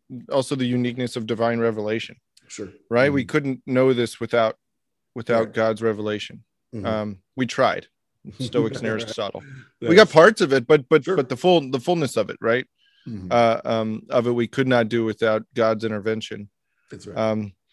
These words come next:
Speaker 1: so it, like I said, we'll put all, we'll put, uh, some more scripture passages and stuff, um, uh, there in the show notes. And I think it's important for, for Christians, you know, again,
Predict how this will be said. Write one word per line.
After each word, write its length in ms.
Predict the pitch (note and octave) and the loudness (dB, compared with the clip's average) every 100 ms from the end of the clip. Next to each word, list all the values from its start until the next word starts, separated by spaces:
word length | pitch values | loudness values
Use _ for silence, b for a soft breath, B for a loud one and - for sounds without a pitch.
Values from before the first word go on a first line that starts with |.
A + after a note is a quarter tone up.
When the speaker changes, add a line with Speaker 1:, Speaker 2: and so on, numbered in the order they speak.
| b b | b b
Speaker 1:
so 300 | - C3+ B2+ | 0 6 6
it, 180 | C#3+ F3 - | 6 2 6
like 180 | D#3+ E3 | 6 8
I 40 | |
said, 180 | D3 D3+ | 6 6
we'll 120 | D#3+ | 6
put 200 | - G3 | 4 4
all, 200 | E3+ E3 - | 6 6 4
we'll 160 | E3+ | 0
put, 300 | - F#3 E3 | 2 -2 2
uh, 240 | D3 C3 B2+ | 4 6 4
some 160 | - | 2
more 120 | D3 C3 | 0 2
scripture 300 | C#3 A#2+ B2 | -2 -4 -4
passages 520 | A2+ A2+ A#2+ A#2+ A2 | -2 -4 -6 -10 -8
and 120 | A2+ | -8
stuff, 320 | - A2+ - _ _ _ _ - | -2 -4 -4 _ _ _ _ -4
um, 400 | A#2+ A2+ A2+ - - | 0 0 -2 -8 -8
uh, 200 | A#2 A2 | -6 -6
there 180 | A#2 A#2+ | -4 -2
in 80 | A#2+ | -2
the 60 | |
show 220 | A2 A#2+ A#2+ | -2 0 0
notes. 260 | A#2+ A#2 | 0 0
And 100 | C#3+ | 0
I 40 | E3+ | 0
think 160 | B3+ | 0
it's 100 | A#3+ | -4
important 320 | D#3 E3+ D#3 | -2 0 0
for, 260 | - C#3+ C#3+ | -2 -4 -4
for 220 | - D#3 C#3+ | -4 -4 -2
Christians, 440 | F3+ F3 E3+ C#3+ | -2 -2 -4 -2
you 60 | C#3+ | 0
know, 120 | C#3 | 2
again, 380 | C3 F3 B2+ | 2 0 -2